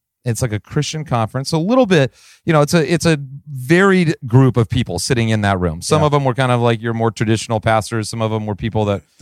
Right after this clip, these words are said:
Speaker 1: you know, were kind of more like you guys. Uh, not that many, actually, that were like you guys. Uh, <laughs> so, but, but, and they did a tour called Together at Last.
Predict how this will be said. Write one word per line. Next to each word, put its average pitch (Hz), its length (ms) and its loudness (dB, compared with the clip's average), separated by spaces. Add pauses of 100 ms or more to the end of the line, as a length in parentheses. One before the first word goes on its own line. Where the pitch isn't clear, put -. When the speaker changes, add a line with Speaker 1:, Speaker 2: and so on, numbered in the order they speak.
(140)
Speaker 1:
you 101 100 -6
know, 95 100 0
were 98 80 -4
kind 110 160 0
of 101 80 -2
more 101 180 0
like 98 160 2
you 104 100 0
guys. 87 300 -2 (500)
Uh, 87 180 -4 (100)
not 117 240 0
that 110 140 2
many, 98 320 -4
actually, 92 300 -4
that 87 100 -4
were 87 100 -2
like 87 200 0
you 87 80 2
guys. 80 320 -2
Uh, 117 220 4
<laughs> - 140 0
so, - 200 2 (280)
but, 175 160 0 (680)
but, 156 280 0 (640)
and 151 180 -4
they 165 120 0
did 196 220 0
a 143 60 2
tour 165 360 -2
called 113 440 0
Together 117 440 0
at 92 80 -2
Last. 87 540 -4